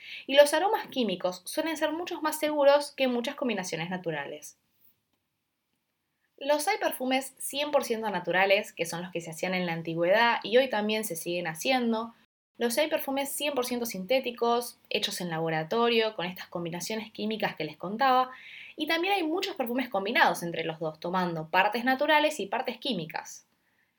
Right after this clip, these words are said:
Y ahora, una pregunta que me hacía mientras iba leyendo el libro es, ¿un perfume natural es mejor que uno sintético? Porque hoy siempre estamos hablando de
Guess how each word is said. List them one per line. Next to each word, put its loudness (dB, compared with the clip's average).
Y 4
ahora, 6
una 6
pregunta 6
que 6
me 8
hacía 6
mientras 0
iba 4
leyendo 0
el -2
libro 4
es, 0
¿un -4
perfume 0
natural 0
es -4
mejor 4
que -2
uno 0
sintético? -2
Porque 0
hoy 2
siempre -6
estamos -2
hablando 0
de 0